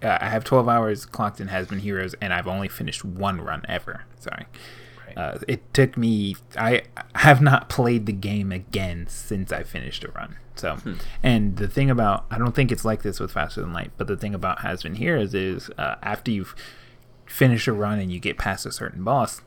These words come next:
Speaker 1: uh, that your next run, you have to get past that boss, and then it unlocks another boss.
Speaker 2: Ah.
Speaker 1: And I don't think it's like that in Faster Than Light. I'm pretty sure
Speaker 2: Yeah.
Speaker 1: the final boss is the final boss,
Speaker 2: Right,
Speaker 1: right?
Speaker 2: right, right, yeah.
Speaker 1: Yeah. So, um,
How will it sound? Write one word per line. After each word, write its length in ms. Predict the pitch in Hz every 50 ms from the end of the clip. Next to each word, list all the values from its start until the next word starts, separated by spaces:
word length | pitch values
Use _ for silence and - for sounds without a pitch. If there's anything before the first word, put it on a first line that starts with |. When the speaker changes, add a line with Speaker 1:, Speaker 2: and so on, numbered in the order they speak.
| - - - - - - -
Speaker 1:
uh, 160 | 98 95 92
that 120 | 87 95 90
your 120 | 95 95
next 440 | 90 90 92 - 107 - - - -
run, 400 | 104 98 95 92 90 87 87 - - -
you 100 | - 110
have 140 | 101 101 -
to 80 | 110
get 180 | 90 98 - -
past 260 | - 104 95 90 -
that 200 | - 101 - -
boss, 280 | 92 92 90 90 - - -
and 120 | - 101 98
then 100 | 92 95
it 80 | - -
unlocks 420 | 98 95 90 85 87 92 - - -
another 460 | 71 76 85 92 107 127 139 117 92
boss. 440 | - - - - - - - - - - - -
Speaker 2:
Ah. 40 | 90
Speaker 1:
And 300 | 85 87 101 110 220 208
I 100 | 98 95
don't 160 | 127 180 -
think 200 | - 240 226 190
it's 140 | 165 135 -
like 180 | 127 117 113 -
that 120 | 104 85
in 100 | 71 73
Faster 320 | - - - - - - -
Than 120 | 69 64
Light. 180 | 55 50 - -
I'm 120 | - 104
pretty 160 | - 127 127 113
sure 380 | - 131 117 113 110 104 104 - -
Speaker 2:
Yeah. 240 | - 104 92 80 73
Speaker 1:
the 40 | -
final 300 | - 117 113 107 101 95
boss 260 | 98 104 101 98 101
is 120 | 104 92
the 80 | 95 90
final 260 | 87 98 90 78 69
boss, 340 | 76 92 87 - - - -
Speaker 2:
Right, 220 | 101 95 80 64
Speaker 1:
right? 160 | 65 69 - -
Speaker 2:
right, 100 | 60 53
right, 100 | 50 -
yeah. 240 | - 76 64 60 - - - - - - - - -
Speaker 1:
Yeah. 300 | 143 131 - - - - - - - - -
So, 380 | - - - 143 120 107 98 95
um, 400 | 87 82 80 78 85 85 85 87